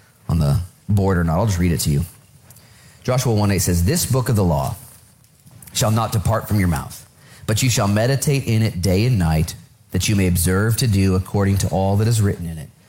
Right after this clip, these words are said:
For then you will make your way prosperous, and then you will have good success." Peter is telling you and I, if you suffer as a Christian, specifically your suffering is linked to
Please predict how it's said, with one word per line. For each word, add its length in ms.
For 160
then 260
you 140
will 80
make 300
your 80
way 140
prosperous, 760
and 240
then 200
you 120
will 100
have 300
good 220
success." 680
Peter 240
is 140
telling 260
you 180
and 80
I, 320
if 320
you 100
suffer 360
as 220
a 80
Christian, 680
specifically 680
your 120
suffering 500
is 300
linked 460
to 300